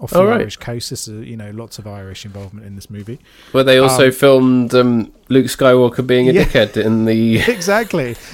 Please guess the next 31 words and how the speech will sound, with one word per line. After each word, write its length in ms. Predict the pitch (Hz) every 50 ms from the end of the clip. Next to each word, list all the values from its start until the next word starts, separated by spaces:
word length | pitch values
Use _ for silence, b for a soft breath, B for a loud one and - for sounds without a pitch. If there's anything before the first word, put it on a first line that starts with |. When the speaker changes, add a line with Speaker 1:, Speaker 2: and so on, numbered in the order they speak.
| 196 160
Speaker 1:
Where 180 | - 170 170 160
Luke 200 | 160 170 185 185
Skywalker 640 | - - - 160 151 156 160 151 143 135 - 143
drank 480 | 120 - 135 135 139 139 151 151 - - _ -
blue 260 | 139 135 135 135 131
milk 360 | 131 139 143 135 127 - -
from 220 | - - 123 117
a 80 | 120 120
weird 360 | 117 120 120 117 117 113 101 _ _ _ _ _
alien 420 | - 123 127 123 123 120 113 113 107
teat 480 | - - 110 104 107 - - - - b b b b b b b -
Speaker 2:
Yeah. 280 | 131 120 113 101 110
Speaker 1:
in, 180 | 117 113 113 113
uh, 440 | 113 110 110 110 110 110 113 113 -
in, 320 | - 113 113 113 110 110 110
um, 520 | 107 107 107 107 107 107 110 110 110 - - -
<laughs> 1040 | - - - - - - - _ - _ _ _ _ _ _ _ _ _ _ _ _
in, 200 | - 123 120 117
in, 540 | 120 143 135 120 120 123 123 123 123 131 175
in 220 | - 135 127 123 120
The 80 | 120 120
Last 280 | 123 123 123 117 - -
Jedi. 380 | 143 135 120 90 87 90 92 B B B B B B B B 123 -
Um, 300 | - 139 120 120 123 127
yeah, 160 | 139 131 117
so 180 | 107 - 127 120
the 80 | 113 107
same 200 | - 131 123 113
place 200 | - 107 95 101
as 140 | 98 92
that. 200 | 104 98 98 -